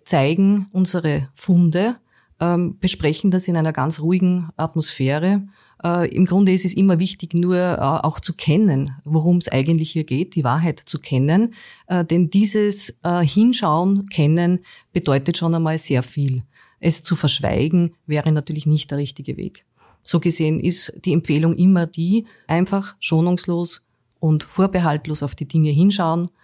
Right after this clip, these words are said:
sie auch versuchen zu akzeptieren, einzuordnen in einen größeren historischen Kontext ja auch, denn vielleicht, ähm, ja, wenig geliebte Wahrheiten, äh, können ja auch in einem historischen Kontext, in einem Vergleich zu anderen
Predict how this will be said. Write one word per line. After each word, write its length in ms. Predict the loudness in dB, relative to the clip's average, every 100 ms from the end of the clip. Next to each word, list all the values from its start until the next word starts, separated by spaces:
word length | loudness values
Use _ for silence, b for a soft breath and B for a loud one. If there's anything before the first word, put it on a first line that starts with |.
| b b b
sie 300 | -4 0 2
auch 240 | 0 -2 -4
versuchen 500 | -4 0 0 0 -2
zu 140 | -2
akzeptieren, 600 | -4 -6 -12 -4 0 0
einzuordnen 640 | 2 0 0 -2 -2 -2
in 120 | -2 -2
einen 160 | -4
größeren 460 | -4 -4 -2 0 2
historischen 800 | 0 0 -2 -2 -2 -2 -4 -8
Kontext 640 | -2 -2 0 0 0 -4
ja 200 | -4 -2
auch, 240 | 0 -2 -6 _ -2
denn 260 | 2 2 B B B
vielleicht, 520 | _ -2 0 0 -4 -6
ähm, 680 | -2 0 -2 -4 -6 -8 -6
ja, 300 | -2 0 -2 B B B
wenig 680 | -8 0 2 4 2 0 -6
geliebte 580 | -2 2 2 0 -2 -2
Wahrheiten, 800 | 0 0 -2 -2 -4 -2 -2 0
äh, 180 | -2 -6
können 500 | -2 0 2 2 -2 -2
ja 180 | 0
auch 200 | 0 0
in 120 | 0 0
einem 380 | 2 2 0 -6 _ _
historischen 640 | 0 0 0 0 0 -2 -4
Kontext, 580 | -2 -4 -2 -6 -6 -2
in 80 |
einem 140 | 0 0
Vergleich 520 | -2 -2 0 -2 -4
zu 140 | -4
anderen 560 | 0 2 2 0 -2 -2